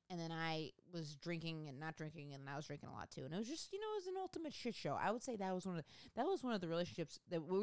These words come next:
were just dating, no relationship, but it was, like, a shit show that was also a failure to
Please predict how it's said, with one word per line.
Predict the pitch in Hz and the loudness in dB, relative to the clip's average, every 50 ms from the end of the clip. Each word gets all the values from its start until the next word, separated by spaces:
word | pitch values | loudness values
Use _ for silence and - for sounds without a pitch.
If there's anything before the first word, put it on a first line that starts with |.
| 240 | 6
were | 247 220 | 6 4
just | 160 160 - | 2 2 4
dating, | 170 156 156 151 | 4 4 4 4
no | 156 160 165 | 0 0 0
relationship, | 156 160 156 160 - - 208 180 - | 2 2 2 0 0 0 -4 -2 2
but | 165 | 2
it | 170 | 2
was, | 170 - | 4 4
like, | 170 160 - - - - _ _ - - | 2 0 -2 -4 -20 -20 _ _ -6 -4
a | - | -4
shit | 143 - - 214 202 - | -2 2 2 2 2 2
show | - - 233 226 220 | 2 4 4 6 6
that | 190 175 | 4 4
was | 165 170 | 4 6
also | 165 160 151 - 151 | 4 4 4 2 0
a | 147 | -2
failure | 156 - - 165 160 160 156 151 151 156 | 0 2 4 4 4 4 4 2 -2 -4
to | - - | -6 -8